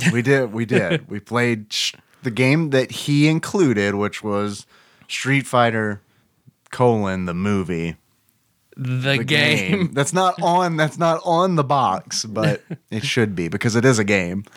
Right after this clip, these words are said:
Speaker 2: And
Speaker 1: we were very confused when we saw his pack, when we opened his package and was like,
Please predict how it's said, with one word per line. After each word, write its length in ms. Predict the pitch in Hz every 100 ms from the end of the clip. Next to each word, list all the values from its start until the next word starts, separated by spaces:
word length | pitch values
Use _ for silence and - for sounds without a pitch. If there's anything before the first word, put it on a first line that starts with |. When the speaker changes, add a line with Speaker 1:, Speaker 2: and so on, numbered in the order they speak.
| -
Speaker 2:
And 140 | 135 151
Speaker 1:
we 100 | 208
were 120 | 190
very 320 | 170 185 208
confused 640 | - 190 175 196 190 147
when 120 | 170 165
we 80 | 160
saw 240 | 160 147
his 100 | 131
pack, 300 | - 135 135
when 120 | 151 139
we 80 | 143
opened 220 | 139 135
his 100 | 117
package 560 | 127 127 131 117 107
and 360 | 113 113 107 107
was 100 | 104
like, 220 | 113 110